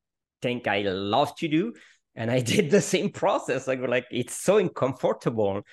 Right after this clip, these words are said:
So from one minute to two minutes to ten minutes to twenty minutes and forty-five minutes. Uh, now it's not that I'm, I'm, I'm a competitive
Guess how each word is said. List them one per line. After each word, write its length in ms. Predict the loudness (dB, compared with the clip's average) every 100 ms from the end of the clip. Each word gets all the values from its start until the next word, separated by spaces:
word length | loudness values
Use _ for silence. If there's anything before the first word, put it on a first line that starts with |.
| -20 _
So 220 | -4 -2
from 320 | -2 0 0 2
one 180 | 2 2
minute 320 | 2 2 -2
to 60 | -8
two 180 | -2 0
minutes 300 | 0 -2 -4
to 100 | -6
ten 300 | -2 -2 -2
minutes 360 | -2 -2 -4 -6
to 300 | -4 0 -2
twenty 300 | -2 -2 0
minutes 380 | 0 0 -2 -2
and 300 | -4 -2 -6 -12 -20 _ _ _
forty-five 640 | -6 -2 -2 0 0 0
minutes. 480 | 0 0 -2 -6 -8
Uh, 360 | -4 -2 -2 -2
now 360 | -2 2 2
it's 260 | 0 -2 -2
not 200 | -4 0
that 140 | 0
I'm, 320 | 0 -2 -4 -6
I'm, 220 | -4 -4 -2
I'm 320 | -2 0 -2
a 60 |
competitive 600 | -2 -4 0 0 0 -2